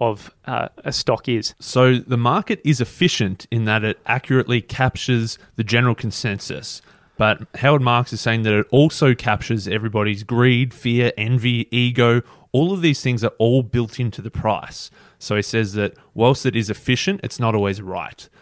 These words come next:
Speaker 2: And he says that for every person who gets a, a good buy, somebody else also gets a bad sell. So there's ways to beat the market if you are realizing that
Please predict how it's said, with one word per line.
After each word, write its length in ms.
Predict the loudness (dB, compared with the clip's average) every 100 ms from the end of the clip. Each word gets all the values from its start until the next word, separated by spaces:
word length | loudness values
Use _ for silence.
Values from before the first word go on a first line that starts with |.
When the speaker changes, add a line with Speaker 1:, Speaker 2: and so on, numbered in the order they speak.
| _ -10
Speaker 2:
And 80 | -8
he 40 |
says 240 | -4 -2 -2
that 140 | -4
for 100 | -2
every 240 | 2 4 4
person 340 | 4 2 2
who 80 | 2
gets 220 | 0 0
a, 180 | -2 -2 -6 -16 -6
a 60 |
good 380 | -4 4 2 2
buy, 380 | -2 0 0 -2 -6 -8
somebody 360 | 0 4 4
else 220 | 4 0
also 400 | 0 0 2 -2
gets 400 | 0 -4 -4 -10 -14 _
a 60 | -8
bad 300 | -2 -2 -2
sell. 400 | -6 -6 -6 -10 _ _
So 240 | -2 0
there's 320 | 2 2 0 -4
ways 640 | -2 2 2 4 2 -2 -10 -2
to 200 | 0 0
beat 380 | 2 0 0
the 60 | -4
market 500 | -4 -6 -4 -4 -4 -14 _ _
if 200 | 0 2
you 120 | 2
are 40 | 4
realizing 560 | 2 4 2 0 -2
that 160 | -2 -4